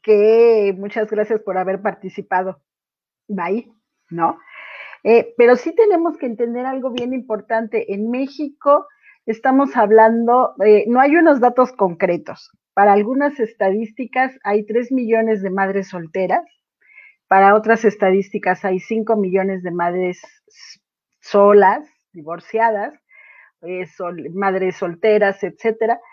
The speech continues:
Entonces estamos hablando de una población ya bastante considerable que también necesita como fortalecerse y entender, eh, esta parte que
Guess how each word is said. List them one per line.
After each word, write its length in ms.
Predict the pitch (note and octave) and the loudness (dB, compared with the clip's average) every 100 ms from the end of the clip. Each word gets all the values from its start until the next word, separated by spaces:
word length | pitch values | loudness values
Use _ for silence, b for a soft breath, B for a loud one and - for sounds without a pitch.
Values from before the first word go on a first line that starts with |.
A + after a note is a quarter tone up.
| b b - | b b -12
Entonces 420 | A3 C#4 C#4 E4+ | -8 -6 -4 -4
estamos 340 | - D4 D4+ | 0 0 0
hablando 420 | C#4+ B3 C4 C#4+ C#4 | 0 2 4 4 6
de 180 | A#3+ | 6
una 260 | A#3 C4 C#4 | 6 4 2
población 680 | B3 G#3 G3+ - B3 B3+ B3 | 2 4 2 2 0 2 2
ya 200 | A3 A#3 | 4 4
bastante 440 | G#3+ A3+ A3 C4 | 0 -4 -6 -6
considerable 840 | G#3+ F3+ G3 F3+ F3+ F#3 G#3 B3 - _ _ _ _ _ | -6 -6 -6 -4 -2 -2 -2 -4 -8 _ _ _ _ _
que 1200 | - G#3 A3 A3+ A#3 A#3 A#3+ A#3+ A#3 A#3 A3+ A3 _ _ - | 2 6 6 6 6 6 6 4 2 2 0 -2 _ _ -10
también 360 | F#3+ G#3 A#3+ | -6 -6 -4
necesita 840 | C4+ C4+ G#3+ A#3+ A3 B3+ B3+ B3 B3+ _ _ _ _ _ | -6 -4 -6 -6 -10 -6 -4 -4 -6 _ _ _ _ _
como 380 | - G#3+ G#3+ G#3 | -4 -2 -2 -4
fortalecerse 1080 | G#3 G3 G3 G#3 G3 G3 F#3+ A#3 A#3 - C4 | -4 -6 -4 -2 0 -2 -2 -2 -2 -4 -2
y 140 | A3 | 0
entender, 800 | G3+ F#3 F#3 F#3+ F#3+ G#3 A3 - _ _ _ _ - | -2 -2 -6 -6 -4 -2 -2 -6 _ _ _ _ 0
eh, 300 | G#3 G#3 G#3 | 4 4 4
esta 320 | G#3+ - C#4 - | 2 0 0 0
parte 340 | C4 - B3+ | -2 -2 -2
que 300 | A3+ G3+ | 4 4